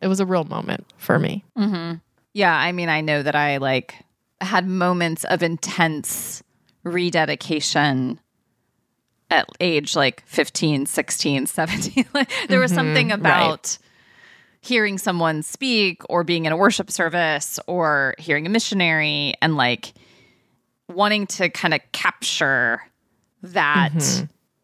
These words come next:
Speaker 2: new dedication in, like, a moment, you know?
Speaker 1: Mm-hmm.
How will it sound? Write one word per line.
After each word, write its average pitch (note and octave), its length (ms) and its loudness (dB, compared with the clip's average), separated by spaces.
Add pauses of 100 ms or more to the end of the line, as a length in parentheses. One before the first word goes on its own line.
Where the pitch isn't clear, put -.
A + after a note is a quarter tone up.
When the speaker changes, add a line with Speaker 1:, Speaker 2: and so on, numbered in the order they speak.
(120)
Speaker 2:
new G3+ 380 2
dedication E3 560 -2
in, D3 140 2
like, C#3+ 160 0
a C#3 40 -4
moment, D3 840 0 (100)
you F3 140 0
know? B2+ 400 0 (200)
Speaker 1:
Mm-hmm. D#3+ 440 0